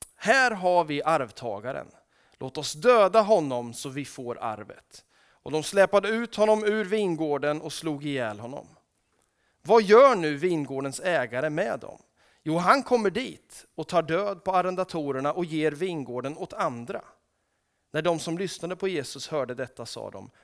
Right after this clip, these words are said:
"Nej, det får aldrig ske." Jesus såg på dem och sa,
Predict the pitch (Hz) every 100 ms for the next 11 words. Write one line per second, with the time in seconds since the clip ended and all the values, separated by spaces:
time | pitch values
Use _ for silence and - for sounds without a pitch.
0 | _ 160 202 285 180 131 117 127 254 233
1 | - 196 175 208 165 127 139 156 - 247
2 | 175 - _ _ _ _ _ _ _ -
3 | - 170 185 208 - 262 269 233 190 156
4 | 135 139 156 - 123 113